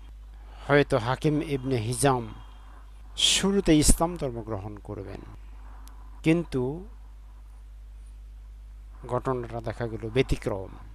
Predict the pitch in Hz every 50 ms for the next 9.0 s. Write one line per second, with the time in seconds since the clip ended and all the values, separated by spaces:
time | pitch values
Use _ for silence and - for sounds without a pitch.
0 | - - - - - - - - - - - - - - - - - - - -
1 | - - - - - - - - - - - 135 135 139 139 139 127 - - 147
2 | 139 139 135 127 139 135 131 135 131 123 123 113 120 123 127 123 - 131 123 123
3 | 117 - - 123 117 120 120 127 135 135 139 139 139 135 127 - - - - -
4 | - - - - - - - - - - - - - - - - - 113 123 139
5 | 139 139 123 110 104 98 92 92 95 - - - - - - - - - - -
6 | - - - - - - - - - - - - - - - - - - - -
7 | - - - - - - - - - - - - - - - - - - - -
8 | 165 170 170 - 190 175 165 165 165 156 147 139 - 147 143 139 139 139 147